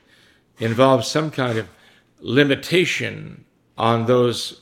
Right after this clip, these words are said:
who are related to each other. It, it affects them, it changes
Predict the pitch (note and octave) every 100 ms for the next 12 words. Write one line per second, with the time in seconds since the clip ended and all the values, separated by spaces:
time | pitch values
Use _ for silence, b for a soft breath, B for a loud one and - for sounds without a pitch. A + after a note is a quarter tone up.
0 | F#2 A2 G#2+ G#2+ G#2 G#2+ A#2 C3+ B2 G2+
1 | - F2+ - D3+ F2+ - - b b b
2 | b b b _ _ - G2 G#2+ G#2 A2
3 | G#2+ - D#3 D#3+ - - G2+ G2 G2 -
4 | - - D#3+ D3+ A2+ G2+ -